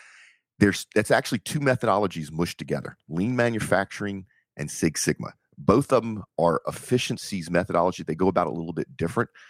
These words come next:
Um, and G E has combined them and called it Lean Six Sigma. So for the purist out there,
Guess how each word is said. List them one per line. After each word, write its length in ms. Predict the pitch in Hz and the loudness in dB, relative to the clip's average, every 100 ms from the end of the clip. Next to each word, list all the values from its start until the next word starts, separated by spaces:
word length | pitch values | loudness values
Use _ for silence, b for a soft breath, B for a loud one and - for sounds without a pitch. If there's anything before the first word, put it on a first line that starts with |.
| B B B - | B B B -2
Um, 220 | 80 80 - _ - - - | 0 0 -8 _ -20 -14 -2
and 200 | 85 76 73 | -2 -2 -4
G 160 | 113 | -4
E 440 | 131 113 107 90 - - | 0 2 2 0 -2 -4
has 160 | 80 | -4
combined 440 | - 85 - 92 82 | -2 0 2 0 -2
them 140 | 76 | -6
and 100 | - | -8
called 260 | - 82 80 | -2 0 -2
it 100 | 73 | -6
Lean 220 | 80 80 | -6 -6
Six 280 | - 71 - | -8 -8 -4
Sigma. 240 | 78 62 | -4 -4
So 160 | - 92 | -2 -2
for 80 | |
the 120 | - 78 | -2 -2
purist 460 | - 160 160 - | 2 4 4 2
out 200 | 80 82 | 0 0
there, 260 | 82 78 | 0 0